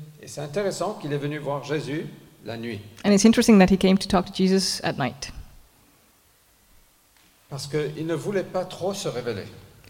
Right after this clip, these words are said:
Speaker 2: 'Cause he didn't really want to reveal himself.
Speaker 1: Sa réputation était en jeu.
Speaker 2: Because it, it, you know, his reputation was at stake.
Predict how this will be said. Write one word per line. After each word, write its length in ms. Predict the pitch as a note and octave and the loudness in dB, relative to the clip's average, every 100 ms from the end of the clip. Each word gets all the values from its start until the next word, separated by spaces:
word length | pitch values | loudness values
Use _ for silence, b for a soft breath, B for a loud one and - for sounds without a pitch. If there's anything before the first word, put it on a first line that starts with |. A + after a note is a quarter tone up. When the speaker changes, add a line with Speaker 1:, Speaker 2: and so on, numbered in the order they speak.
| - | -4
Speaker 2:
'Cause 120 | G3 | 2
he 80 | G3+ | 8
didn't 200 | A#3 A3+ | 8 8
really 180 | G#3+ G#3+ | 8 8
want 160 | F#3+ F#3+ | 6 4
to 140 | F3 | 4
reveal 300 | E3+ F3+ A3+ | 6 8 10
himself. 400 | F#3+ E3+ D#3 D3+ D3+ - | 8 6 2 -2 -2 -14
Speaker 1:
Sa 160 | - A2 | -8 -6
réputation 580 | A#2 A2+ C3+ B2 C3 A#2 | -6 -6 -4 -2 -2 -6
était 140 | A2+ | -2
en 120 | G#2+ | -2
jeu. 200 | A2 F#3+ - - - - - | 2 0 0 -10 -18 -20 -14
Speaker 2:
Because 320 | - F#3+ F#3 E3+ | -6 2 4 4
it, 100 | - - - - | -2 -10 -20 -4
it, 140 | F3 - - - - | -4 -4 -14 -20 -2
you 80 | F3+ | 2
know, 120 | D3+ | 4
his 200 | D3 F3+ | 6 6
reputation 560 | E3+ E3+ G#3+ A3+ F#3+ E3 | 4 4 6 6 6 4
was 120 | D#3+ | 2
at 80 | - | -2
stake. 420 | - D#3 - | 0 0 0